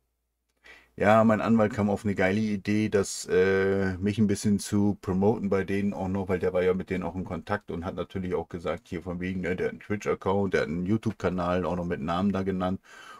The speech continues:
und der hat auch eine größere Reichweite, vielleicht in der Hoffnung, dass sie ein bisschen einlenken oder irgendwas, keine Ahnung. Und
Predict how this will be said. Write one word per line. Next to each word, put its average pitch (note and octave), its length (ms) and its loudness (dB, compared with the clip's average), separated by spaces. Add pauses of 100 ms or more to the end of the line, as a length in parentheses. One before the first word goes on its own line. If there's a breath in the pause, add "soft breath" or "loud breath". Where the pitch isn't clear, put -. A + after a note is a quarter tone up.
(120 loud breath)
und F2+ 160 -4
der F#2 80 2
hat - 80 0
auch F2 80 -2
eine F#2+ 140 0
größere E2+ 500 0
Reichweite, G2 500 0
vielleicht E2+ 360 -4
in G2 60 -2
der F2 100 -2
Hoffnung, F#2 320 -2
dass F2 160 -4
sie F#2 80 -4
ein F2 80 -6
bisschen F#2 280 -6
einlenken G2+ 480 0
oder F#2 220 0
irgendwas, F2 480 0
keine F#2 320 -2
Ahnung. F#2 380 -4
Und E2+ 280 -8